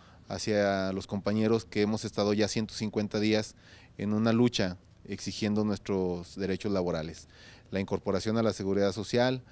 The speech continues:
y el trato digno sobre todo. Eh, este gobierno no puede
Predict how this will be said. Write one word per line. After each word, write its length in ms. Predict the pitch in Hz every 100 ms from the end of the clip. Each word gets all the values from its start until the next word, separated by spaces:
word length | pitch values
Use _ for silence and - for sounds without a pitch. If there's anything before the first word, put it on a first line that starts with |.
| - - -
y 120 | 107
el 100 | 107
trato 260 | 131 139 123
digno 300 | 117 101 90
sobre 240 | 101 92
todo. 320 | 85 85 80 - - - - -
Eh, 240 | 101 101 -
este 220 | 107 123
gobierno 420 | 113 110 113 120
no 140 | 117 110
puede 580 | 120 113 113 107 92